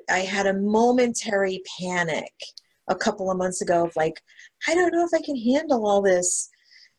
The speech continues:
And I caught it and I said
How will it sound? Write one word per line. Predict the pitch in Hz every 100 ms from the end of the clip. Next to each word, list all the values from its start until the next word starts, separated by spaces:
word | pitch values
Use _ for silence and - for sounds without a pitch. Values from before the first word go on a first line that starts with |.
| -
And | 214 208 202 202 196 196 196 - _ _ _ _ _ _ _ _ _ _ -
I | 190 190
caught | - - 214 202 196
it | 190 214 - - - _ _ _ _ -
and | 196
I | 190 190
said | - - - - - 202 185